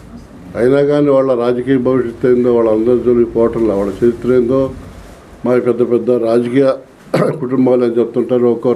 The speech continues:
నాలుగు మాటలు ఓడిపోయారు, మూడు ఓటు మా-, మాటలు కూడా ఓడిపోయి ఉన్నారు. జరిగిన యథార్థం అది. దానికి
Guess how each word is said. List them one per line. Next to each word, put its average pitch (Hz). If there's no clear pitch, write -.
నాలుగు 117
మాటలు 123
ఓడిపోయారు, 120
మూడు 123
ఓటు 123
మా-, 117
మాటలు 120
కూడా 120
ఓడిపోయి 117
ఉన్నారు. 92
జరిగిన 131
యథార్థం 127
అది. 113
దానికి 120